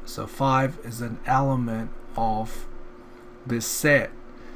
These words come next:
Uh, question B, uh, U is part of the alphabet. So again, I can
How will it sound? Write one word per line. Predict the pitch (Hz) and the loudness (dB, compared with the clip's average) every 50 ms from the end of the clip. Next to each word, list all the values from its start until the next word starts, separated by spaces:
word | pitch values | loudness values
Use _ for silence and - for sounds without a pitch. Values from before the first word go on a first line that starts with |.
| - - - - - - - - | -14 -14 -16 -18 -18 -18 -10 -2
Uh, | - 113 117 120 120 | 2 4 4 6 4
question | 127 - - 156 151 147 - - 156 147 143 139 | 4 2 4 4 4 4 4 2 2 2 2 4
B, | 139 165 180 180 170 147 117 104 95 - - - - - - - - - | 6 8 10 10 10 10 8 4 -2 -8 -12 -16 -18 -18 -18 -18 -6 -4
uh, | 110 110 113 110 110 110 - - - - - - - - 143 | -2 0 0 0 0 -2 -4 -8 -14 -18 -18 -18 -12 -4 0
U | 127 127 151 185 196 190 170 156 151 151 160 - - - - - - - - - - - - | 2 4 6 8 10 12 12 12 12 10 6 0 -4 -10 -16 -18 -18 -18 -18 -18 -16 -4 0
is | - 139 143 139 139 139 131 - | 4 6 8 8 8 8 6 4
part | - - - 151 147 147 143 143 | 0 0 2 4 6 8 8 6
of | 131 131 | 6 4
the | 139 127 131 139 | 2 4 4 8
alphabet. | 156 165 170 170 - - - 123 107 107 104 98 - - - - | 8 10 8 8 6 2 -2 -2 -2 0 -2 -4 -4 -6 -10 -10
So | - - - 120 117 113 113 | -8 -4 -2 -2 0 0 -2
again, | 113 117 123 139 139 139 139 139 139 139 131 - - - | -2 0 2 4 4 6 6 6 4 4 2 0 -6 -8
I | - 123 123 | -8 -8 -6
can | - - 127 120 120 117 120 117 | -4 -2 -2 -2 -2 -4 -4 -6